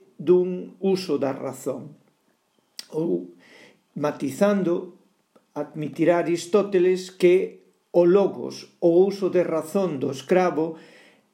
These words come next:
é o suficiente e non vai máis alá de aí, o suficiente como para comprender e executar as ordes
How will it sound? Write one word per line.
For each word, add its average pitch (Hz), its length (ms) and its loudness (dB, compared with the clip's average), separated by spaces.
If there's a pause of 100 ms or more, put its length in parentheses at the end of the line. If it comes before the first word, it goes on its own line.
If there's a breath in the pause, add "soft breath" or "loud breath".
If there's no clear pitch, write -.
é 208 540 4 (640)
o - 160 -2
suficiente 170 1200 -2
e 165 160 -4
non 180 240 0
vai 160 160 0
máis 160 400 -4
alá 175 480 -2 (240)
de 135 160 -2
aí, 196 480 -2
o 156 80 -2
suficiente 185 720 -2
como 151 320 -6
para 139 320 -8
comprender 147 960 -2
e 160 140 -4
executar 151 960 -4
as 147 220 -6
ordes 147 720 -4